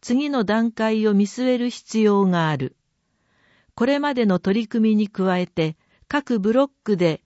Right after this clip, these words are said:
核となる団体を位置づけていく必要があると思うが、考えを伺う。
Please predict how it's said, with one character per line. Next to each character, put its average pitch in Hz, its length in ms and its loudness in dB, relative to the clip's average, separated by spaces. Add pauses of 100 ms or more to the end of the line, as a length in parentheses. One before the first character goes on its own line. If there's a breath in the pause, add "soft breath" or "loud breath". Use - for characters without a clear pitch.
(220)
核 - 240 -6
と 240 180 0
な 214 160 2
る 165 140 0
団 214 260 0
体 220 380 0
を 214 80 2
位 - 80 -2
置 233 160 -4
づ 269 160 -4
け 233 160 -2
て 190 160 -2
い 170 140 0
く 170 120 0
必 - 340 -6
要 240 260 2
が 226 220 0
あ 226 60 -2
る 208 120 -4
と 170 240 0
思 175 260 0
う 156 80 -2
が、 139 220 -6 (360 soft breath)
考 277 360 -2
え 247 240 -2
を 143 140 -2
伺 156 520 -4
う。 131 160 -10